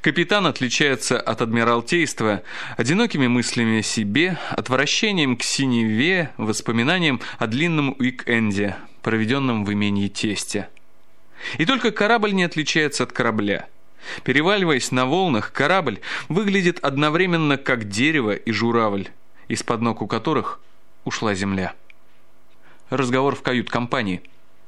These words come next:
Конечно, эрцгерцог монстр, но, как следует разобраться, нельзя не признать за ним некоторых заслуг. Рабы обсуждают господ, господа обсуждают рабство.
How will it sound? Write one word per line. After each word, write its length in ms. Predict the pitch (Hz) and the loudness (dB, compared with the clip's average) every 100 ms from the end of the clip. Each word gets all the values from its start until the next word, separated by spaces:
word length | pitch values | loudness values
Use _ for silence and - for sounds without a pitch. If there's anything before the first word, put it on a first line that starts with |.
| - - - - - - | -16 -16 -14 -12 -6 -2
Конечно, 640 | 113 127 180 214 - 170 - | 0 4 2 2 2 0 0
эрцгерцог 840 | 135 131 120 110 131 147 - 175 - | 0 2 -2 0 2 2 0 0 2
монстр, 560 | 226 165 123 - 107 - - 185 | 4 4 2 -2 -4 -4 -6 0
но, 120 | 170 | 2
как 140 | 196 220 | 2 2
следует 340 | 302 269 214 | 2 2 2
разобраться, 640 | 190 185 196 285 269 - 208 | 2 2 4 4 4 2 2
нельзя 460 | 196 190 143 254 | 4 4 4 4
не 100 | 254 | 4
признать 480 | 226 185 156 190 240 | 2 2 4 4 4
за 140 | 202 | 2
ним 160 | 196 190 | 4 2
некоторых 600 | 170 208 220 202 190 170 | 4 2 0 0 2 2
заслуг. 640 | 147 175 - 170 110 - - - - - - - | 2 0 0 0 0 -2 -16 -18 -10 -8 -8 -4
Рабы 400 | 120 147 135 143 | 2 4 4 4
обсуждают 500 | 151 - 135 135 131 | 2 2 2 4 4
господ, 640 | 117 127 - - 196 214 - - - | 4 2 2 2 2 2 -4 -10 0
господа 580 | 120 139 - 131 127 156 | 0 2 2 2 4 2
обсуждают 580 | - 120 107 127 120 | 0 0 4 4 4
рабство. 580 | 107 113 104 - 104 101 | 4 4 2 -2 -2 -2